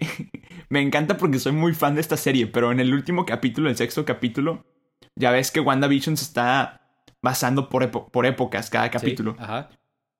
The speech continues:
Speaker 1: Bueno, en el último capítulo, en el sexto episodio,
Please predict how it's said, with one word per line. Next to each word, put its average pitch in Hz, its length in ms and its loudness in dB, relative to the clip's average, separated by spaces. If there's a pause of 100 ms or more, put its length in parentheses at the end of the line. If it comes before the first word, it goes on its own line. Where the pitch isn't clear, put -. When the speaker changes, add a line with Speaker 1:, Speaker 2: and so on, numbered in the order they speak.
Speaker 1:
Bueno, 113 300 0
en 127 160 0
el 123 140 4
último 185 260 2
capítulo, 156 580 0
en 120 160 -2
el 113 140 -4
sexto - 320 -2
episodio, 120 560 -2